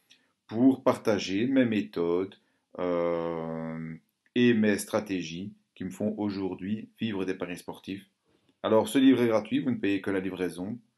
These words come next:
Il n'y a aucun piège, hein. Les gens se disent parfois, « Mais pourquoi, euh, tu partagerais gratuitement tes connaissances ? »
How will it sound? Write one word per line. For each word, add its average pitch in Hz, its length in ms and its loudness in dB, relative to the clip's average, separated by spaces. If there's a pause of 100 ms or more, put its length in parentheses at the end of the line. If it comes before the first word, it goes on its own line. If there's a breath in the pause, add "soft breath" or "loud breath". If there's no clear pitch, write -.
(420)
Il 101 40 -2
n'y 107 40 6
a 110 160 4
aucun 135 340 6
piège, 104 380 2
hein. 95 160 -2
Les 85 140 -4
gens 98 160 -6
se 90 140 -12
disent 90 140 -12
parfois, « 98 380 -4
Mais 92 60 -8
pourquoi, 98 560 2
euh, 85 280 -2
tu - 120 -20
partagerais 87 640 -6
gratuitement 90 720 -6
tes 85 120 -10
connaissances ? » 95 720 -4